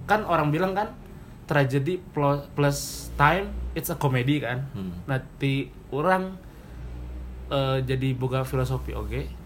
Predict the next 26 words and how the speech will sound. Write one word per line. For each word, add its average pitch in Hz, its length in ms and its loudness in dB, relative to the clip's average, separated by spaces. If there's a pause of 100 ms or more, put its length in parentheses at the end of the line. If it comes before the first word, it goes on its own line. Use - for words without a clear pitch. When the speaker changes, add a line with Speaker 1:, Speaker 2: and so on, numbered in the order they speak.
(140)
Speaker 1:
bahwa 123 340 -2 (380)
komedi 165 580 0 (540)
plus 131 280 0
time 156 380 -6
sama 135 240 -2
dengan 175 240 -2
tragedi. 151 560 -2 (1000)
Kalau, 165 220 6
Speaker 2:
Contoh? 120 160 8
Speaker 1:
kalau 170 260 6
tidak 170 380 4
ketawa-ketawa 170 640 4 (800)
pas 160 460 8
selama - 580 -2
K 151 80 -2
K 156 100 2
N 196 120 0
kan 240 140 0 (560)
Speaker 2:
Oh. 170 280 -2
Speaker 1:
mungkin 165 240 2
akhirnya 190 400 4
aing 190 240 0
moal 151 320 4
sacerik 139 560 0
eta 143 240 -2
gitu. - 240 -8